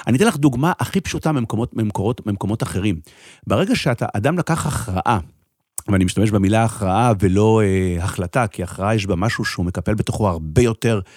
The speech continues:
עקרונות ומשהו יותר עמוק ב-D N A של האדם. ברגע שאדם לקח הכרעה לא לאכול בשר וחלב כי הוא שומר כשרות, אתה לא תמצא אותו בעוד חודשיים מתחיל לקטר "למה אני לא אוכל עוגת גבינה אחרי בשר".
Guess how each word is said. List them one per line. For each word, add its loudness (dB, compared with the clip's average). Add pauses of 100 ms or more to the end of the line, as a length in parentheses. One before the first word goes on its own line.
(240)
עקרונות 2
ומשהו 0
יותר 0
עמוק 4
ב-D 2 (160)
N 4
A 4
של -2
האדם. 0 (400)
ברגע 4
שאדם 2
לקח -2
הכרעה 0
לא 2
לאכול 2
בשר -2
וחלב 0
כי -10
הוא -4
שומר -2
כשרות, 0 (920)
אתה -2
לא 4
תמצא 0
אותו 4
בעוד 4
חודשיים 2
מתחיל 0
לקטר 0
"למה 4
אני 4
לא 6
אוכל 2
עוגת 2
גבינה 0
אחרי -2
בשר". -4